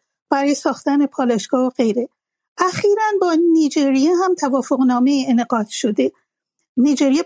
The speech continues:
بزرگترین صادرکننده نفت خام افریقاست و در این حال، ام، ال ان جی نفت مایع هم صادر می‌کنه. باز صادرات ایران به نیجریه قراره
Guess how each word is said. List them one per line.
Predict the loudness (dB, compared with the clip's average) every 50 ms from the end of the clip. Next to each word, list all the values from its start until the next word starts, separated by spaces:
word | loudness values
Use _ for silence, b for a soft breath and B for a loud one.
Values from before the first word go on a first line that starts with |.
| -2 -2
بزرگترین | 0 0 2 2 2 0 0 -2 -2 -2 0 0 2 2 2
صادرکننده | 0 0 0 0 0 -2 0 0 0 0 0 2 2 2 2 2
نفت | 2 0 -2 -4 -4 -4
خام | -4 -4 -8 -14 -4 -2 0 2 2 2 2 2 2 2 0 0 0 -2
افریقاست | -2 0 0 -2 0 0 0 0 0 0 0 -2 -4 -8 _ _ _ _ _ _ _
و | 0 0 2 2 0 0 0 -2 -2 -2
در | -2 -2 -2 -4 -2 -2
این | 0 0 2 2 0 -2
حال، | -2 -2 -2 0 0 0 0 -2 -2 -4 -6 _ _ _ _ -6 -4
ام، | -2 0 0 0 0 0 2 2 2 0 -2 -2 0
ال | 0 0 2 2
ان | 2 2 2 2 2
جی | 0 0 0 0 0 2 2
نفت | 2 2 0 -2 -2 -2 0
مایع | 2 2 2 2 2 2 2 2
هم | 2 0 0 -2
صادر | -2 -4 -4 -2 -2 -2 0 0 0 0 0
می‌کنه. | 0 -2 -4 -6 -6 -6 -6 -6 -4 -6 -8 -12 _ _ _ _ _ _ _ _ 0
باز | 0 2 2 0 0 -2 -4 -8
صادرات | -12 -10 -6 -4 -4 -2 -2 -2 -2 -2 -2 -4 -4 -6
ایران | -4 0 0 0 0 0 0 -2 -2 -2
به | -2 0 0 2
نیجریه | 2 0 2 2 0 0 2 2 0 0 0
قراره | 0 -2 0 0 2 0 0 0 -2 -4 -4